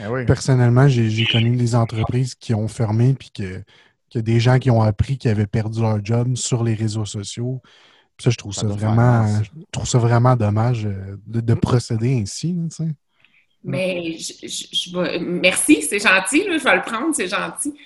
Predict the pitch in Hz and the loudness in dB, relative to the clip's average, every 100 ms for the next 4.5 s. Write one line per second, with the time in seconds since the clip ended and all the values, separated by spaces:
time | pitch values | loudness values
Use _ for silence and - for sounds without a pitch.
0 | - _ - 190 185 180 175 170 170 - | -20 _ -12 -4 -2 0 0 0 -2 -6
1 | 185 190 185 185 190 190 185 180 180 226 | -8 -4 -2 -2 -2 -2 -4 -4 -6 -8
2 | 233 247 254 262 262 _ - - 180 - | -6 -6 -6 -10 -16 _ -12 -10 -8 -6
3 | 180 180 175 214 220 208 185 - 196 185 | -4 -4 -4 -6 -6 -6 -8 -8 -8 -8
4 | - 196 196 202 202 | -6 -6 -4 -6 -8